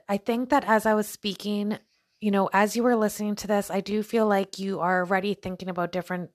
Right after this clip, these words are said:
sides of yourself that is your sha-, shadow self, maybe some aspects of yourself that are negative, maybe different situations that have happened in your life where you have been triggered. Really look at those things.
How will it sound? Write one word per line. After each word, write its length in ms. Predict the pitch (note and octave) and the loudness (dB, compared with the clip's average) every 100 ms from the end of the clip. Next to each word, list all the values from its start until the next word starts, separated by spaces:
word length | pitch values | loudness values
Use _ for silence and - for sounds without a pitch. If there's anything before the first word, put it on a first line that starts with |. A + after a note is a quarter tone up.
| _ - | _ -10
sides 360 | - E3+ E3 | -2 0 -2
of 100 | F3 | -6
yourself 320 | F3 F3 F3 - | -8 -6 -6 -6
that 140 | E3+ | -8
is 220 | E3+ E3 | -8 -8
your 100 | F3 | -8
sha-, 300 | E3 - E3 - | -8 -6 -6 -6
shadow 400 | - - F3+ E3 | -4 0 0 0
self, 460 | E3 - D#3 F#3+ A3 - - - - | -4 -2 0 0 -2 -10 -18 -20 -8
maybe 240 | G3+ F#3+ G3 | -4 -2 -2
some 180 | F#3+ | -4
aspects 600 | E3+ E3+ E3 - F3+ - | -4 -4 -4 -4 -4 -4
of 200 | - F3 | -4 -4
yourself 460 | F3 F3+ F#3 E3+ E3 | -2 -2 -2 -2 -2
that 160 | F3 - | -6 -4
are 140 | F3 | -4
negative, 720 | F#3 F#3 F3 F#3+ G#3+ A#3+ D4 - - - _ | -2 -2 -2 2 4 4 2 0 -14 -20 _
maybe 260 | G#3+ G#3+ A3 | 0 0 0
different 300 | G#3 G#3+ G3 | -2 -4 -6
situations 600 | G#3+ G3+ F3+ E3+ F#3+ F#3 | -6 -2 -2 -2 -4 -2
that 120 | F#3 | 0
have 100 | F#3 | 0
happened 400 | - F#3 F3+ G3 | 2 2 2 -2
in 80 | F#3+ | -4
your 140 | F#3 | -2
life 320 | F3+ F3+ F#3+ | -2 -2 -4
where 180 | F#3 F3+ | -2 0
you 200 | F3 F3 | 0 -4
have 120 | E3+ | -6
been 140 | F3+ E3+ | -6 -8
triggered. 680 | - D#3+ D#3 F3 G3 B3 B3+ - - - _ - | -4 -4 -2 -2 0 0 -2 -12 -20 -20 _ -4
Really 320 | G#3+ B3+ C#4+ | 2 4 2
look 300 | A#3 G#3+ A3 | 2 0 0
at 140 | A3+ | -4
those 280 | - G3+ F#3 | -2 -2 -4
things. 580 | - F#3 F3+ G3+ A#3+ B3 | -6 -8 -6 -6 -6 -6